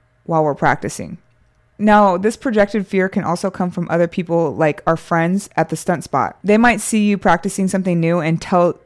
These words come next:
tell you their experience with that trick and how they almost wrecked doing it or something negative along those lines. So I'm gonna share a story with you on a time that I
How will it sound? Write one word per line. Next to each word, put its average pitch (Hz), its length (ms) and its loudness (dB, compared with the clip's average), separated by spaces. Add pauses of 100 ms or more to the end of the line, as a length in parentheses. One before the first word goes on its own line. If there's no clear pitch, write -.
(320)
tell 208 280 4
you 156 320 0
their 175 260 6
experience 170 560 -2
with 151 100 -6
that 139 200 0
trick 175 420 0 (320)
and 165 160 0
how 165 580 2
they 170 280 6
almost 160 440 -2 (540)
wrecked 156 480 2
doing 151 300 0
it 139 180 -6 (260)
or 160 100 0
something 165 420 0
negative 151 380 0
along 143 280 -8
those 143 200 -10
lines. 135 420 -12 (460)
So 175 220 2
I'm 165 120 6
gonna 190 140 0
share 190 160 2
a 180 40 2
story 185 240 2
with 185 200 -2
you 196 280 0 (180)
on 165 100 -4
a 170 40 -2
time 170 360 -2
that 160 320 0
I 202 420 4